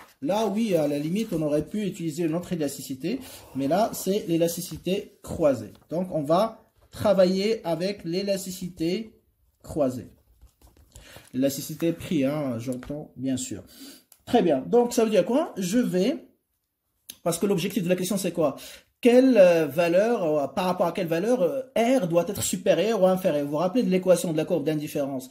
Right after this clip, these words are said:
Quelles conditions doit vérifier U zéro pour que, euh, X, par exemple, ait un sens économique ? Donc, est-ce que U zéro va être supérieur, égal ou inférieur à une valeur ? Ben, pareil ici,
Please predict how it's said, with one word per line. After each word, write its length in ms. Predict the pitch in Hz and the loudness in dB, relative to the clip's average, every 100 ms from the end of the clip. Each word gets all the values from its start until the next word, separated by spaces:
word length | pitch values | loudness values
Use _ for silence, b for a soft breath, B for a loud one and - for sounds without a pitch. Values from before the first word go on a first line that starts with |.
| b b b b | b b b b
Quelles 180 | - 196 | -2 0
conditions 320 | 190 180 190 | 0 -2 0
doit 160 | 175 165 | 4 6
vérifier 260 | 170 165 175 | 4 4 2
U 80 | |
zéro 300 | 151 151 170 | 2 2 0
pour 240 | 185 175 131 | 0 -4 -2
que, 100 | 160 | -2
euh, 460 | 175 175 160 139 120 | 0 2 2 0 -2
X, 280 | 156 - - | -4 -4 -4
par 160 | 143 | -2
exemple, 300 | 139 160 156 | -2 -4 -4
ait 40 | 147 | -4
un 120 | 147 | -4
sens 280 | 160 151 147 | -6 -8 -8
économique ? 540 | 151 147 139 131 127 | -6 -6 -4 -6 -4
Donc, 240 | 156 147 - b b | -4 -6 -12 b b
est-ce 180 | 143 151 | -6 -4
que 80 | 175 | -2
U 120 | 165 | -2
zéro 240 | 151 151 151 | 0 0 2
va 120 | 143 | 2
être 160 | 135 | 0
supérieur, 640 | - 170 160 139 143 165 147 | -6 -4 0 0 2 2 2
égal 360 | 143 143 160 | 0 0 0
ou 200 | 156 170 | 0 0
inférieur 400 | 147 139 143 160 | -2 -2 -2 -2
à 60 | 156 | -2
une 120 | 170 | -2
valeur ? 320 | 156 147 123 | -2 0 -2
Ben, 160 | 120 123 | -4 -6
pareil 400 | 123 180 165 156 | -2 0 2 2
ici, 360 | 143 - 247 | 0 -2 -2